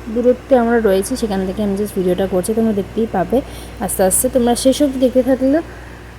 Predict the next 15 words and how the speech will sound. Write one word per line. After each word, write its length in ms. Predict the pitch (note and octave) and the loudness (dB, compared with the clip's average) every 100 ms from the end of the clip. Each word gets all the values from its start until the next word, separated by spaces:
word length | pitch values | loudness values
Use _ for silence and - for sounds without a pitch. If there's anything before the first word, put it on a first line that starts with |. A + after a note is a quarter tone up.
| - A#3 | -8 -4
দেখতে 260 | A#3 C#4+ | 0 0
থাকো, 320 | B3+ B3 C#4+ | 2 2 4
দিলে 220 | B3 G#3+ G#3 | 4 4 4
বুঝতে 280 | A3+ - | 4 6
পারবে 260 | C#4+ C4 B3+ | 6 8 6
যে 100 | A#3 | 6
আমরা 200 | G#3+ G#3 G#3+ | 6 2 -2
কোথায় 260 | G3+ B3 | 2 4
গেছি। 180 | A#3+ B3+ | 4 2
খুব 160 | C4 C#4 | -2 -2
সুন্দর 300 | - A3+ A#3+ | 2 4 4
একটা 200 | A#3 B3 | 4 2
প্লেসে 400 | A#3+ A3 G#3 A#3+ | 0 0 2 2
আমরা 260 | A3 G#3 G3+ | 2 2 0
গেছি, 400 | G3 F3 - | -2 -2 0